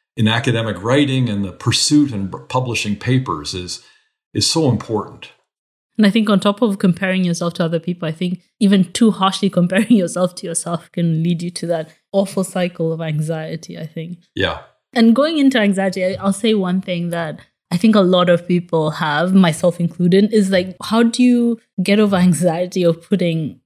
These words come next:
Speaker 2: word to paper? And I think in your book, you term it a cul-de-sac.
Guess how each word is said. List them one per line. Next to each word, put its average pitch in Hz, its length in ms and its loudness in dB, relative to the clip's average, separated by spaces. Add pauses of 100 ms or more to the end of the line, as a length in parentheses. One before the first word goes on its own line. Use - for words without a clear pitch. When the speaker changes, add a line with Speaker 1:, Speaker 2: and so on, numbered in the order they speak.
Speaker 2:
word 175 380 4
to - 240 -2
paper? 175 800 -4
And 208 100 -2
I 202 80 -4
think 233 380 -2
in 233 100 2
your 214 120 -2
book, 190 400 -8
you 196 100 -8
term 185 380 -10
it 170 240 -14 (260)
a 185 120 -8
cul-de-sac. - 1000 -10